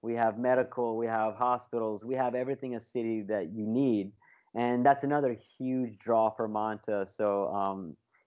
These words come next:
you know, booming city, real estate, great prices, U S dollar,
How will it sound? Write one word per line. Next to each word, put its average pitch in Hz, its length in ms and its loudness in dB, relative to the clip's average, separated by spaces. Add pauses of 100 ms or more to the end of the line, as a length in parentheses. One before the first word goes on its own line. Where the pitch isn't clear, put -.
you 117 100 -2
know, 113 120 6
booming 123 400 2
city, 120 380 0
real 120 260 2
estate, 113 460 0
great 117 260 0
prices, 110 680 0
U 113 200 0
S 110 180 2
dollar, 107 580 4